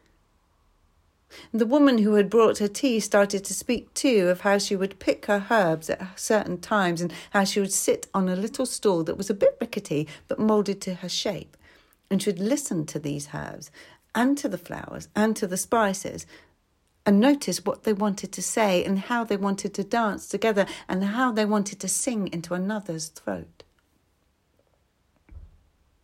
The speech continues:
Slowly, more women started to gather around this fire. Other things, pots, pans,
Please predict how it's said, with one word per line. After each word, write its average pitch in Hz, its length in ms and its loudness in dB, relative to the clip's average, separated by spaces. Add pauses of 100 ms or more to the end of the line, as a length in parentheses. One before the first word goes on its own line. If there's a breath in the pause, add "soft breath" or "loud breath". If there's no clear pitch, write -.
(540 loud breath)
Slowly, 156 760 0 (580)
more 196 220 4
women 180 360 2
started 165 460 -4
to 160 60 -4
gather 156 380 -2
around 156 500 -2
this 151 200 -8
fire. 151 500 -10 (1800 loud breath)
Other 208 180 2
things, 147 960 -2 (1600)
pots, - 460 0
pans, 156 880 -6